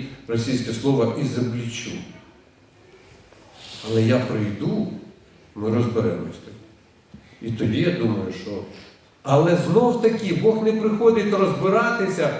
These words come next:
показувати, хто сильніший, хто вищий. Друзі, це є Божа любов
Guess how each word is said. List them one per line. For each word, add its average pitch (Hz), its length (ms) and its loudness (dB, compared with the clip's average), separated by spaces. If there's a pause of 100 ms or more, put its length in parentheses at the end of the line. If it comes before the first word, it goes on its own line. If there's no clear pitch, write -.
(140)
показувати, 196 680 2
хто 196 240 0
сильніший, 220 800 2 (320)
хто - 260 0
вищий. 208 1000 2 (320)
Друзі, 170 400 0 (120)
це 143 100 2
є 127 160 4
Божа 190 480 2
любов 104 540 -2